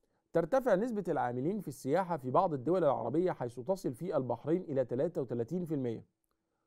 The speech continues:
وفي دولة الأردن سبعة وعشرين في المية، وفي مصر واحد وعشرين في المية من القوة العاملة ما بين السياحة والأعمال التي مرتبطة بها. مش شرط يكون بيشتغل في السياحة دايركت، يعني شركات السياحة،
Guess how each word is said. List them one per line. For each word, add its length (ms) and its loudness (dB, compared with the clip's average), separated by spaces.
وفي 260 2
دولة 340 2
الأردن 460 2
سبعة 340 2
وعشرين 440 0
في 80 -6
المية، 420 -2
وفي 300 0
مصر 320 -2
واحد 340 0
وعشرين 460 -4
في 80 -10
المية 360 -2
من 160 -2
القوة 440 0
العاملة 400 0
ما 120 0
بين 180 0
السياحة 580 -2
والأعمال 560 4
التي 340 2
مرتبطة 460 0
بها. 240 0
مش 140 -14
شرط 300 -4
يكون 300 -6
بيشتغل 320 -4
في 60 -16
السياحة 260 -8
دايركت، 240 0
يعني 220 -2
شركات 440 -4
السياحة، 500 -2